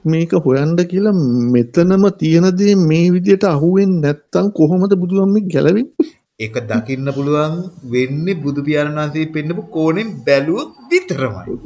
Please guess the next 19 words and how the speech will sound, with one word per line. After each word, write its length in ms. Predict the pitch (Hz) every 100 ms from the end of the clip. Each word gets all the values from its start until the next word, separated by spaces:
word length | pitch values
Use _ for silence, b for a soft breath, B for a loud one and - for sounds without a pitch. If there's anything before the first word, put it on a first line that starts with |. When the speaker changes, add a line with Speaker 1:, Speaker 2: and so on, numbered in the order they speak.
| 208
Speaker 1:
විතරමයි. 560 | 135 151 156 110 95 104
ඒක 180 | 156 139
තමයි 220 | 151 156
බුද්ධ 240 | 156 185 180
Speaker 2:
විතරමයි. 240 | 170 151
Speaker 1:
වචනේම 560 | 117 123 170 175 180 185
බලන්න 480 | 151 156 160 151 135
ඕන. 160 | 101 -
Speaker 2:
බුද්ධ 400 | 123 143 120 175
Speaker 1:
බුද්ධ 100 | 151
Speaker 2:
වචනේම 380 | 131 220 196 170
Speaker 1:
වචනේ, 140 | 165
Speaker 2:
බලන්න 200 | 127 117
Speaker 1:
බුද්ධ 200 | 175 180
Speaker 2:
ඕන. 0 |
Speaker 1:
කෝණ-, 500 | 151 160 190 240 277 -
කෝණෙම 580 | - 139 160 170 175 170
බලන්න 400 | 170 147 113 92
ඕන. 160 | 90 -